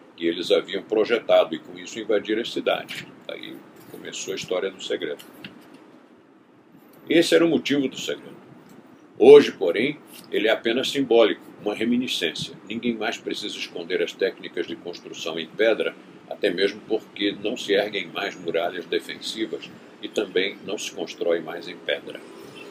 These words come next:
Com o passar dos séculos, os nobres, senhores dos castelos, começaram a reivindicar a iniciação no sindicato,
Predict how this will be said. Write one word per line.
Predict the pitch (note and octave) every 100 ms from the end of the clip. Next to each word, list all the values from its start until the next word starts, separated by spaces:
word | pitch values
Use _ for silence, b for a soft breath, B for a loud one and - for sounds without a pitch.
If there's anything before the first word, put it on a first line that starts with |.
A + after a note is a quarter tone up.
| - - - - - - -
Com | - A#2
o |
passar | - F#2 G2 E2+
dos | G#2+ G#2
séculos, | - B2+ - E2+ D#2+ - - - - -
os | E2+
nobres, | E2 G2 B2 A#2 - - - - -
senhores | - D#2 G#2 A2
dos | - -
castelos, | F2+ - - A2+ A2 A2
começaram | G#2 G#2 - G#2+
a | G#2
reivindicar | A2+ A2+ A2 A2+ F#2 - G#2+
a | A2
iniciação | A2+ G#2 G#2+ F#2 - A#2+
no | B2
sindicato, | - C3 B2+ - F#2 -